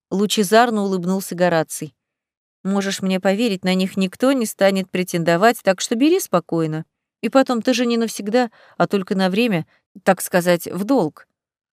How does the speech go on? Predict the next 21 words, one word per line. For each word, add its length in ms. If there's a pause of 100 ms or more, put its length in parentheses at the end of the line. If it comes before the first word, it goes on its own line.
(640)
«Ну, 160
если 340
на 220
время», — 440 (240)
пробормотала 680
я, 240
уже 180
протягивая 680
руку 240
к 100
панели 540 (340)
и 80
нажимая 480
на 160
те 160
участки 500
рисунка, 520
на 100
которые 440
указывал 560
призрак. 600